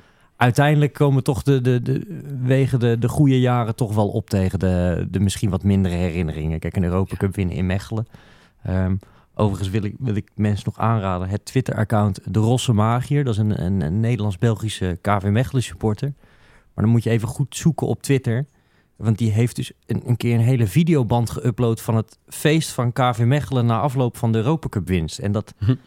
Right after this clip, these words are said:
Speaker 1: dat is echt een beetje, eh, ja, jaren tachtig familieverjaardag of bruiloft voor je oom en tante. Ehm, Gerard Joling nog met heel veel haar die op kwam treden. Aad die dansend op het podium, eh, komt,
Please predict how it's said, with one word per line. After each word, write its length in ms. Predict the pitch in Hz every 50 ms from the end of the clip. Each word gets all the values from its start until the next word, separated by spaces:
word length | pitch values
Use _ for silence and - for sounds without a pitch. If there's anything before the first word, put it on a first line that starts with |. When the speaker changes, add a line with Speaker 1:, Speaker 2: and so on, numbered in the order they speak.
| _ _ _ _ _ -
Speaker 1:
dat 160 | - 117 110
is 120 | 123 107 - _
echt 240 | - 151 147 117 - -
een 100 | 139 127
beetje, 400 | 131 127 127 127 - - 123 117 117
eh, 480 | - - 120 117 113 110 110 - - 131
ja, 240 | 135 135 117 101 - -
jaren 420 | 117 123 135 135 131 127 117 120 -
tachtig 340 | - 139 123 - - 113 -
familieverjaardag 800 | - 117 123 143 147 147 127 107 131 123 120 113 107 107 107 123
of 80 | 113
bruiloft 420 | 101 104 113 123 131 127 120 110 -
voor 100 | - 120
je 80 | 113
oom 180 | 78 117 117 107
en 80 | 104 -
tante. 380 | 156 143 151 143 127 - 104
Ehm, 440 | 92 90 - 104 107 101 98 95 90 95 - _ _ _ _ _ _ _ _
Gerard 440 | - - - 160 151 120 127 120 98
Joling 320 | 123 131 143 139 123 123
nog 160 | 117 110 -
met 100 | - 120
heel 240 | 101 123 139 151 143
veel 180 | 113 117 117 113
haar 240 | 110 120 117 110 110
die 100 | 107 -
op 180 | - 127 120 -
kwam 180 | - 113 104 101
treden. 440 | - - 117 107 101 95 95 90 - _
Aad 320 | - 139 147 147 143 123 - -
die 160 | 131 113 101
dansend 420 | 107 127 135 135 127 - 139 -
op 60 | 131
het 160 | 117 120 - -
podium, 540 | - 165 160 156 147 127 120 117 95 101 - _ - - - - _ _
eh, 240 | - 123 123 113 113 - _ -
komt, 300 | - 135 135 120 110 -